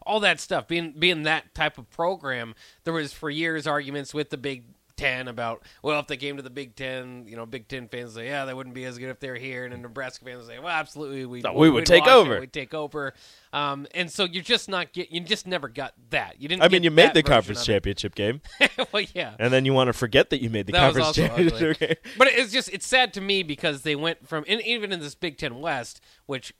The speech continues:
Speaker 1: granted, isn't a great division. Maybe if Nebraska won it a few times, that doesn't make all that big of a difference over, you know, the long ter-, period. But
Speaker 2: Would have
Speaker 1: the
Speaker 2: made you feel better.
Speaker 1: The point is that they, they basically, Nebraska went away, and what I, you know, I always go with physi-,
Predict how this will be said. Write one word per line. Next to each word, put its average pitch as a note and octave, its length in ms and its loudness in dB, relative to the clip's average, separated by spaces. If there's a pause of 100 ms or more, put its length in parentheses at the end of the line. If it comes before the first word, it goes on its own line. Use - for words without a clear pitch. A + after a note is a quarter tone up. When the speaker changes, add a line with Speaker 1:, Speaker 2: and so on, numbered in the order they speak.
Speaker 1:
granted, F3+ 340 0
isn't E3+ 260 -6
a C#3 40 -8
great C#3+ 300 -4
division. C3 580 -10
Maybe D#3 200 -4
if C#3+ 120 -10
Nebraska C#3 440 -6
won C#3+ 160 -6
it C3 100 -10
a B2 60 -14
few C#3 200 -10
times, C3+ 540 -12 (240)
that D3+ 140 -2
doesn't C#3 200 -10
make C3+ 200 -12
all C#3+ 100 -4
that C3 200 -12
big C3+ 180 -10
of B2 80 -12
a B2 40 -14
difference B2+ 440 -12
over, B2+ 400 -12
you B2+ 120 -10
know, A2+ 120 -8
the A#2 60 -10
long C3 260 -6
ter-, D3 160 -12
period. C#3+ 460 -8
But C3+ 260 -6
Speaker 2:
Would - 100 -2
have D#3 60 0
Speaker 1:
the C#3+ 80 4
Speaker 2:
made F#2 120 0
you F#2+ 80 -6
feel F2 300 -10
better. D#2+ 240 -10
Speaker 1:
The F#3 100 -4
point G3+ 300 -2
is D#3+ 240 -6
that C#3 200 -10
they, C#3+ 340 -6 (160)
they D3 140 -6
basically, E3+ 460 -2
Nebraska F3 460 -2
went D3+ 300 -4
away, C#3 360 -4
and G3+ 140 -6
what A3 100 2
I, E3 220 2
you E3 160 -6
know, C3+ 80 -2
I D#3 120 2
always C#3+ 220 -2
go C#3+ 140 -6
with C3 220 -12
physi-, D3+ 220 -8